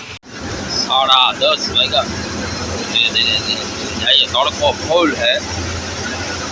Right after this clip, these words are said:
પાછું સીટ ઉપર બેસી ગયા રાખભાઈ.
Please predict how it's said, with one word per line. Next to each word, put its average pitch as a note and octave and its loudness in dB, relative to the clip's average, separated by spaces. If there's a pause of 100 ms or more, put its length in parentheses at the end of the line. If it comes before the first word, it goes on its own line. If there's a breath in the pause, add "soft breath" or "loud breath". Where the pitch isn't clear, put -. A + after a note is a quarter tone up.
(640)
પાછું A#2+ 0
સીટ C3+ 0
ઉપર A#2+ -2
બેસી C3+ 2
ગયા A#2 2
રાખભાઈ. A2 0